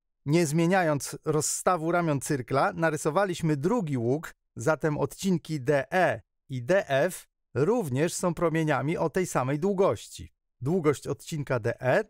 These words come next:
równa jest długości odcinka D F. Czyli te cztery odcinki mają równe długości. Za drugim razem, kiedy zmieniliśmy rozstaw ramion cyrkla, tak żeby odpowiadał długości odcinka B C,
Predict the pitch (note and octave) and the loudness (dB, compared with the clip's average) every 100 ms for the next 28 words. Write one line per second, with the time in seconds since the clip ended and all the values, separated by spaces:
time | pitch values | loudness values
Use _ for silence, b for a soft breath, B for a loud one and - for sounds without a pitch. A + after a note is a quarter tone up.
0 | - B2 E3 E3+ F3+ F3+ - C3 C#3+ D#3 | -6 -4 -2 0 0 -2 -6 -10 -2 -2
1 | D3 - D#3 - - C#3 - A#2 A2+ G#2 | -2 -2 -4 -4 -6 -6 -4 -4 -4 -6
2 | E2 - _ _ - G#3+ G3 E3 G3 - | -10 -14 _ _ -4 0 2 2 -2 -6
3 | - G3+ A3 - - G3+ F#3+ D#3 D#3+ - | 0 0 0 -2 -2 0 2 0 -4 -6
4 | D#3+ C3 A#2 D#3 F#3 - _ - C#3+ D3+ | -8 -8 -4 -4 -4 -8 _ -2 2 2
5 | D3 F#3+ E3+ F3+ D3 D3+ C#3+ A2 - - | 4 2 2 0 0 0 0 0 -2 -14
6 | E2+ - _ _ _ _ - A#2+ C#3+ F#3 | -18 -20 _ _ _ _ -10 -2 0 2
7 | G3+ E3+ C#3+ A2+ B2 F3 E3 D3 D#3+ C#3+ | 0 2 2 2 0 -2 -2 -4 -2 0
8 | D3 G3+ A3 - D#3+ D3 - - C#3+ - | 0 0 0 0 0 0 -2 -4 -6 -2
9 | C#3 C3 A#2+ B2+ G#2+ A2+ B2 D3+ - C#3 | -2 -2 -4 -6 -6 0 0 0 -4 -4
10 | B2 C#3+ C#3+ C#3+ - C#3 E3 C#3+ C3 A#2 | -2 -2 0 -2 -2 0 0 2 -2 -2
11 | B2 C3+ E3 - - B2+ - - E3+ C#3 | -4 0 0 0 -6 -6 -6 -6 -6 -2
12 | A2 B2 E3+ - A2+ C3+ | 0 0 -2 0 2 2